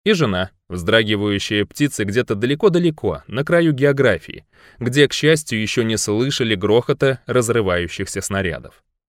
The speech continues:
И дочка с длинными медными волосами и пухлощекий сынок. Если бы его догнала шальная пуля, или полуторка наскочила на мину,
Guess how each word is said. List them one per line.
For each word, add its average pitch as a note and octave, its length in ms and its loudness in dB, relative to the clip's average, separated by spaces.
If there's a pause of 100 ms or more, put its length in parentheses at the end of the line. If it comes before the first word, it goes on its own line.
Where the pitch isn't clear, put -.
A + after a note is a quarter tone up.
(460)
И F#2 80 0
дочка G2 520 0 (100)
с E2 120 -10
длинными F#2+ 440 -2
медными F#2+ 420 -2
волосами G2 600 0 (280)
и G#3+ 140 0
пухлощекий A2+ 800 -4
сынок. B1+ 460 -14 (840)
Если D3+ 340 0
бы D3+ 120 2
его D3+ 200 4
догнала C#3+ 460 2
шальная A#2 420 0
пуля, G#2 420 -6 (280)
или B2+ 180 2
полуторка A2+ 600 2
наскочила G2+ 560 -2
на F#2 140 -4
мину, F2+ 360 -8